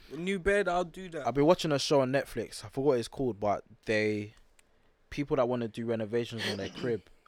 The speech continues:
Speaker 2: but
Speaker 1: Mm.
Speaker 2: haven't necessarily had the time or kinda planning to do it, they go to this show. There's two architectures,
Speaker 1: Yeah.
Speaker 2: and then they compete to, like, remodel their house,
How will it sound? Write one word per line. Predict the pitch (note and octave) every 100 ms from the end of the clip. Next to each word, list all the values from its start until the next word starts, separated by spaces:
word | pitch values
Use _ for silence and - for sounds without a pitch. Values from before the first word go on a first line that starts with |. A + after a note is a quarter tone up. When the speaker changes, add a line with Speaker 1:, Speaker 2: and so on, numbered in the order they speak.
| _
Speaker 2:
but | - C#3+
Speaker 1:
Mm. |
Speaker 2:
haven't | A#2+ A2
necessarily | A2 - A#2+ A2 G2+
had | G#2 F#2+
the | G2
time | - A2 G#2 G2 G2 - _ _ _ _
or | F#2 G2 F2+ - -
kinda | - A2 G2 -
planning | B2+ A#2+ A2+
to | G2+
do | F#2+ A2+
it, | A2 - _ _ - _ _ _
they | A2+ G#2+ G#2+ G2+ F#2+ _ _
go | - B2+
to | -
this | A#2+ A2+
show. | - A#2 G#2+ A#2 - - _ _
There's | G2+ G2+
two | - F#3 D3+
architectures, | C3 C#3 B2+ - - - G2+ F2 F#2 - _ -
Speaker 1:
Yeah. | C3+ A#2+ A#2+ G2
Speaker 2:
and | G2+
then | G2+
they | G2+ A#2+
compete | - A2+ - C3 A2 - _ _ -
to, | A2+
like, | G2
remodel | A2 A#2+ A2+ G#2
their | G2+
house, | G#2 G#2 G2 - -